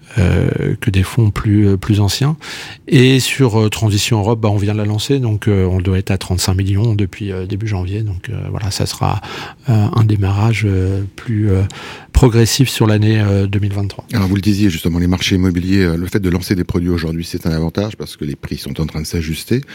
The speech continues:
Speaker 2: <clears throat> Est-ce qu'ils se sont vraiment ajustés partout ? Vous disiez que dans certains pays d'Europe, c'était plus flagrant que dans d'autres. Euh, comment vous voyez le marché évoluer, euh, au cours des prochains mois, sachant que vous allez peut-être me le conf-,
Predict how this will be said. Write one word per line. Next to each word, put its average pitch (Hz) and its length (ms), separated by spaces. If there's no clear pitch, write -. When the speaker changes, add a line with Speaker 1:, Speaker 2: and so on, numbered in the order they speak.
Speaker 2:
<clears throat> - 280
Est-ce 143 400
qu'ils 104 100
se - 100
sont 101 160
vraiment 104 280
ajustés 92 340
partout ? - 380
Vous 87 80
disiez 78 240
que - 100
dans 71 140
certains - 240
pays 85 180
d'Europe, 85 300
c'était - 320
plus 101 140
flagrant 92 400
que 90 60
dans 87 160
d'autres. 120 380
Euh, 82 480
comment 104 260
vous 90 140
voyez 95 540
le - 160
marché 87 420
évoluer, 90 520
euh, 87 100
au 78 80
cours 85 160
des 80 100
prochains 82 300
mois, 98 260
sachant - 440
que 98 120
vous 80 160
allez 76 100
peut-être 82 200
me 76 60
le 73 60
conf-, - 200